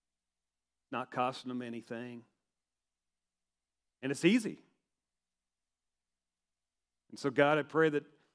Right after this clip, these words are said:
you would challenge them of how can they give their life away and engage in the mission that you have called us to. And God, for those in the room, maybe there's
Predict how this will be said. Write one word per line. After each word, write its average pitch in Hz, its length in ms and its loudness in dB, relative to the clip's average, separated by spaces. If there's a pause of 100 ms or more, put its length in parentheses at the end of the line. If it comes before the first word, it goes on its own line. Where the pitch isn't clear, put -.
(500)
you 160 160 0
would 175 140 4
challenge 165 680 0
them 143 340 -2 (1400)
of 139 320 0 (260)
how 165 180 4
can 185 260 4
they 165 140 2
give 151 300 -2
their 147 140 2
life 165 260 2
away 131 280 0
and 147 100 2
engage 139 760 0 (1120)
in 165 180 2
the 147 60 0
mission 160 580 -2
that 139 100 -6
you 165 220 -4
have 151 180 -6
called 175 300 -6
us 147 180 -10
to. - 260 -12 (1800)
And 123 100 -4
God, 165 200 8
for 165 120 -2
those 170 260 4
in 165 140 0
the 156 80 2
room, 170 400 2 (2000)
maybe 160 300 4
there's 175 440 0